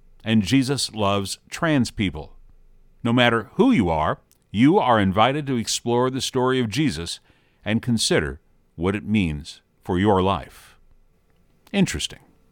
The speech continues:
Today, the Dow hit a new high as investors await fresh inflation and earnings data. Blue chips gained one hundred and twenty-five points to close at thirty-eight thousand seven ninety-seven,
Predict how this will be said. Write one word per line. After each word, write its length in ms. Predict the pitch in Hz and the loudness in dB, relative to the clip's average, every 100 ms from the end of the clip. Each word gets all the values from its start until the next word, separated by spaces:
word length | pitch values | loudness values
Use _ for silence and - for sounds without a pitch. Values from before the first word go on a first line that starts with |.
| _ _ _ _ _ _ _ - - - | _ _ _ _ _ _ _ -20 -20 -6
Today, 260 | 131 151 170 | 0 4 4
the 140 | 117 | 4
Dow 420 | 107 147 147 139 | 4 2 4 4
hit 220 | 131 135 123 | 6 4 6
a 80 | |
new 220 | 117 135 101 | 4 4 4
high 360 | 131 147 82 | 2 2 0
as 160 | 87 92 | -2 -2
investors 600 | 98 87 117 - 117 92 | -2 -2 -2 -2 -4 -4
await 380 | 92 104 107 - | -2 -2 -4 -6
fresh 420 | - 120 - - - | -4 -2 -4 -10 -6
inflation 640 | 117 95 131 151 - 185 | -4 -2 -2 -2 -2 -6
and 340 | 107 135 156 - - | -4 -4 -6 -8 -4
earnings 380 | 175 165 98 73 | -2 0 0 -2
data. 300 | 80 69 - - - - 117 | -6 -8 -12 -18 -20 -20 -12
Blue 200 | 90 123 | 0 0
chips 260 | 135 127 - | 2 0 0
gained 360 | 98 120 123 107 | 0 2 2 2
one 240 | 98 139 | 0 0
hundred 280 | 135 127 101 | 0 -2 -2
and 140 | 92 | -2
twenty-five 600 | - 143 113 131 156 123 | -2 -2 -2 -2 -2 -4
points 360 | - 98 104 - | -2 -2 0 -4
to 80 | 101 | -4
close 260 | 110 110 | -2 0
at 180 | 101 - | -2 -4
thirty-eight 420 | 151 151 90 78 | -4 -2 -4 -4
thousand 400 | 90 98 92 92 | -2 -2 -2 -4
seven 300 | - 113 98 | -4 -4 -2
ninety-seven, 680 | 90 90 80 - 160 98 | -2 -2 -4 -2 -2 -2